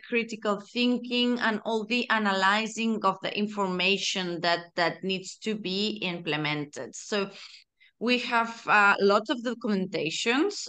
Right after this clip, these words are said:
uh, in R and D that the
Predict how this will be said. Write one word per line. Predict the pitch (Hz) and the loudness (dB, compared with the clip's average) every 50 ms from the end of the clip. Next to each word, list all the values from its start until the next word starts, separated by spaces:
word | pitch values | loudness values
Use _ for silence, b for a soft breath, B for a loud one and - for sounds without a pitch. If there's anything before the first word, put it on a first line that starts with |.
| - - | -4 0
uh, | 196 190 185 170 | 2 2 2 2
in | - 202 196 185 | 0 0 0 2
R | 175 165 170 180 | 2 2 2 2
and | 175 180 175 170 | 0 -2 -4 -4
D | - 175 180 196 233 262 294 311 - - 214 208 180 - | -4 -4 -2 0 2 2 2 0 0 -2 -4 -4 -4 -2
that | 202 202 190 185 180 160 | 0 2 2 2 0 0
the | - 190 185 185 - | 2 2 4 4 4